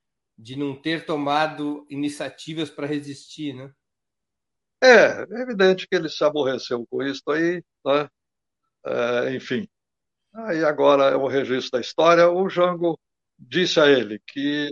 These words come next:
Speaker 2: era o importante chegar em Brasília. E que se ele che-, preferia chegar em Brasília sem armas, né? Com articulação política. E, enfim, as coisas se deram dessa maneira.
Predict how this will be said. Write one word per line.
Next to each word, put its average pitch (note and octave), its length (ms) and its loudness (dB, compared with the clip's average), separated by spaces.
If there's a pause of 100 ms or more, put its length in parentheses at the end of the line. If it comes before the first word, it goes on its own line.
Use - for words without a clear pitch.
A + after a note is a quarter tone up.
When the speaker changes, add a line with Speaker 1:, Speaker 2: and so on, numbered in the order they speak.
Speaker 2:
era D#3 180 6
o E3 60 2
importante D#3+ 680 0
chegar D#3 600 4
em D3 80 0
Brasília. A2+ 540 -4 (1080)
E B2 120 -10
que C#3 180 -8
se D3+ 160 -2
ele C#3+ 100 0
che-, C3+ 300 0 (220)
preferia C#3 440 -2
chegar C#3 440 2
em C#3+ 60 2
Brasília C#3 760 -2 (1040)
sem C#3+ 300 -4
armas, A2 880 -4
né? B2 300 -8 (500)
Com B2+ 160 -2
articulação C3+ 760 0
política. - 680 -8 (960)
E, G#3+ 320 -6 (240)
enfim, C#3+ 400 -10 (200)
as C3+ 160 -6
coisas C#3+ 500 2
se D#3 100 -6
deram D3+ 460 4
dessa C#3+ 260 0
maneira. D#3+ 560 0